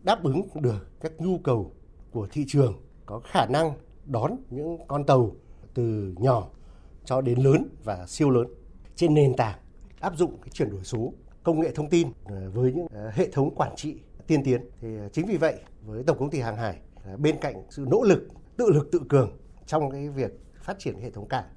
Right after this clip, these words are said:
thì chúng tôi cũng, ờ, rất hoan nghênh cái việc hợp tác đầu tư với các, những cái đối tác hoạt động trong cùng lĩnh vực, trong cùng ngành, có năng lực khai thác, có năng lực tài chính, đấy, để mà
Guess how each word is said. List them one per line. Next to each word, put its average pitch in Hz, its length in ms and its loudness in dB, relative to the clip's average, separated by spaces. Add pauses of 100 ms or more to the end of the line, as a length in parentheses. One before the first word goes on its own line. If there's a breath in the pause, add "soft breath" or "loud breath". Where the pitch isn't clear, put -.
(460 loud breath)
thì 117 100 -6
chúng 113 160 -8
tôi 131 360 0
cũng, 127 220 -10
ờ, 139 120 -8 (200)
rất 196 200 -6
hoan 180 220 0
nghênh 185 140 4 (500 soft breath)
cái 147 100 -8
việc 139 240 -6
hợp 139 220 2
tác 208 320 -8
đầu 131 180 4
tư 185 180 8 (380 loud breath)
với 135 180 -4
các, 190 160 -6 (180)
những 135 140 -12
cái 143 100 -8
đối 147 180 4
tác 226 240 2 (420 soft breath)
hoạt 131 180 0
động 143 300 -2
trong 135 160 -2
cùng 131 200 2
lĩnh 151 160 -2
vực, 147 200 2 (280 loud breath)
trong 151 200 -2
cùng 120 220 2
ngành, 123 220 0 (380 soft breath)
có 127 100 -8
năng 175 200 6
lực 165 140 6
khai 156 160 -6
thác, 208 260 -6 (420 soft breath)
có 123 120 -2
năng 170 180 4
lực 160 160 4
tài 117 140 -2
chính, 127 240 -4 (480 soft breath)
đấy, 131 140 -6
để 135 140 2
mà 101 140 -2